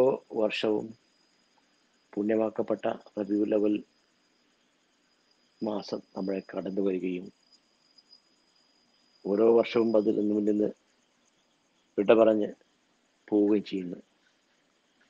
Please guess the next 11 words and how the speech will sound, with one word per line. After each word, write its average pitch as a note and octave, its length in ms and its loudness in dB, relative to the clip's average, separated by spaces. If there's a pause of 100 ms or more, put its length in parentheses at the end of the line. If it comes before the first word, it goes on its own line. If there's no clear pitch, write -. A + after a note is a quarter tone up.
(160)
ഇതിൽ G#2 200 -2
നിന്ന് A2 200 0
കിട്ടേണ്ട G#2+ 460 2
സന്ദേശവും G2+ 680 -2 (1500)
ആ A2 80 -4
കിട്ടേണ്ട A#2+ 440 4 (800)
വെളിച്ചം A2 520 0 (1080)
ഇതായിരിക്കണം. G2 540 -2 (1500)
പുണ്യമാക്കപ്പെട്ട, G#2 680 -2 (180)
പരിശുദ്ധമാക്കപ്പെട്ട G2 960 -6 (920)
അന്ത്യപ്രവാചകൻ G2 840 -2